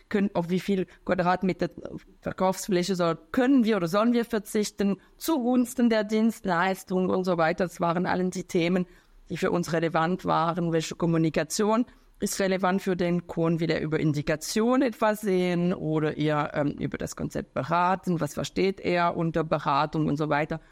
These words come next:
Das Lustige war, in dieser Pilotphase haben wir natürlich das Erste, was wir getestet haben, ein bisschen mit, mit, äh, äh, Scotch und Papier, weißt du, äh,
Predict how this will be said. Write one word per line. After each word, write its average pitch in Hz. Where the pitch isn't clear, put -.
Das -
Lustige 202
war, 165
in 170
dieser 156
Pilotphase 170
haben 160
wir 165
natürlich 160
das -
Erste, 175
was -
wir 175
getestet 185
haben, 165
ein 151
bisschen 151
mit, 151
mit, 165
äh, 156
äh, -
Scotch -
und 156
Papier, 202
weißt 185
du, 196
äh, 175